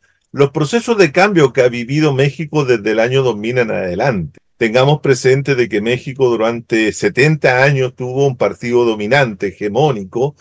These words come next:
que era el Partido de la Revolución Institucionalizada, que era un partido que era un partido Estado y que no permitía de ninguna manera,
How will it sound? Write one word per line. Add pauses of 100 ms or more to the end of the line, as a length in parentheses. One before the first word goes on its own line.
(300)
que
era
el
Partido
de
la
Revolución
Institucionalizada, (320)
que
era
un
partido
que
era
un
partido
Estado (260)
y
que
no
permitía
de
ninguna
manera,